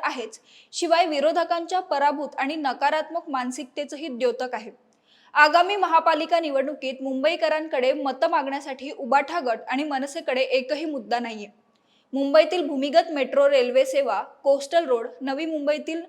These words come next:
नवं विमानतळ यासारख्या प्रकल्पांच्या यशामुळे निश्चितच मुंबई महापालिकेचा निकाल त्यांना स्पष्ट दिसतोय. त्यामुळेच त्यांची ही धडपड सुरू असल्याचं दिसतंय. तब्बल तीन दशकं मुंबईची सत्ता हातात असूनही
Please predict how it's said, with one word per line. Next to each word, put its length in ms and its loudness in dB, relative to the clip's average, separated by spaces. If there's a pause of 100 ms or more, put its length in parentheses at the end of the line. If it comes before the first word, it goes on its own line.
(180)
नवं 260 2
विमानतळ 580 0 (300)
यासारख्या 600 4
प्रकल्पांच्या 680 -2
यशामुळे 580 -2
निश्चितच 600 -6
मुंबई 360 -2
महापालिकेचा 720 -6
निकाल 380 -6
त्यांना 300 -6
स्पष्ट 440 -6
दिसतोय. 360 -10 (540)
त्यामुळेच 480 6
त्यांची 280 0
ही 100 -6
धडपड 420 0
सुरू 240 -6
असल्याचं 420 -4
दिसतंय. 300 -12 (640)
तब्बल 300 8 (120)
तीन 240 2
दशकं 440 0
मुंबईची 480 0
सत्ता 320 -2
हातात 340 -2 (100)
असूनही 560 -6